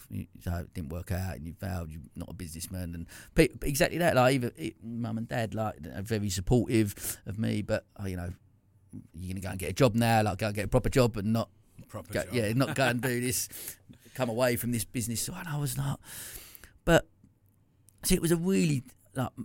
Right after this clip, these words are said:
Speaker 1: psychologically really tough time. I mean, but I remember sitting, I remember s-, I still remember the day. I remember sitting in that coffee shop of a morning before I, all the, I called all the staff in on a Monday morning.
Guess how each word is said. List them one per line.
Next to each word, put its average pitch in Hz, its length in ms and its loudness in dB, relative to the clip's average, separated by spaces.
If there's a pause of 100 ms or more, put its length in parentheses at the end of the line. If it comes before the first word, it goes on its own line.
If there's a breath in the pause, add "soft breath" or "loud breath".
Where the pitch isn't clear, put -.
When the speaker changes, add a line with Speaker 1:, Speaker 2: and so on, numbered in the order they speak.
(460)
Speaker 1:
psychologically 117 540 0
really 101 240 0
tough 87 260 -2
time. 85 220 -4
I - 40 -4
mean, 123 200 2
but 104 80 -4
I 95 40 -2
remember 160 340 0
sitting, - 560 -4
I 101 80 -6
remember 127 220 -2
s-, - 340 -4
I 101 40 -8
still 131 260 -4
remember 110 260 -2
the 98 40 -6
day. 90 120 -10
I 85 140 -8
remember 92 260 -6
sitting - 360 -4
in 113 120 -2
that - 160 -6
coffee - 240 -6
shop 80 200 -8
of 85 80 -10
a 85 60 -10
morning 82 300 -8
before 92 260 -4
I, 92 160 -4
all 113 160 -4
the, 104 80 -4 (180)
I - 60 -8
called 120 240 -4
all 95 80 -4
the 92 60 -6
staff 90 340 -6
in 85 80 -8
on 90 100 -8
a 87 40 -6
Monday 90 260 -6
morning. 73 380 -12